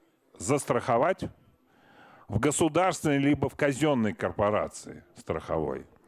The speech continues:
а создадутся пожары, то только возможно одно из двух. Либо эта обобщённая корпорация потерпит ущерб, и тогда вопрос, кто будет заинтересован ни с того ни с сего платить свои и либо наши бюджетные деньги за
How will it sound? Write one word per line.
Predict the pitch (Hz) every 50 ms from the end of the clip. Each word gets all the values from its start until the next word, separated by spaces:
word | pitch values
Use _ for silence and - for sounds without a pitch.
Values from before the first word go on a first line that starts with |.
| - - - - - - - -
а | 156 160 156
создадутся | - - - 180 165 143 143 165 165 165 165 208 196 160 - - 143
пожары, | 117 - 131 123 123 113 113 151 175 190 196 160 113 78 67 - - - _ _ _ _ _ _ _ _ _ _ - - - - - -
то | - 127 117
только | - 180 196 220 190 - 160
возможно | 139 131 123 113 135 147 160 143 123 123 107
одно | 104 101 117 127 131
из | 123 107 98
двух. | 95 80 71 - - - _ _ - _ - - -
Либо | - 113 156 190 185 180 190
эта | 185 165 135 156 139
обобщённая | 127 143 151 156 - - - 196 170 143 131 117 107 101
корпорация | - 123 110 107 - 131 127 127 110 92 - - 104 87
потерпит | - 120 113 113 - 147 131 117 101 - - 92 - -
ущерб, | 120 - - - 151 170 185 185 - - - - _ _ _ _ _ _ _ _ _ _
и | -
тогда | - 117 117 113 107
вопрос, | 120 120 - 139 131 113 - -
кто | - - - - 139 139
будет | 117 117 156 156 139 117
заинтересован | 135 139 139 127 - - - 147 185 165 135 120
ни | 117 113
с | 113
того | - 156 143 143 143 117
ни | 104 107 104
с | 98 -
сего | - 110 113 160 220 214
платить | - 123 117 117 117 - - 117 -
свои | - - 120 135 151 151 139 110 90
и | 87 - 120 127
либо | 135 123 101 104 101
наши | 104 127 135 110 - - 104
бюджетные | 87 87 104 107 104 110 120 101 - - - 98 101
деньги | 107 110 120 110 92 82 87
за | 85 78 92 107 104 -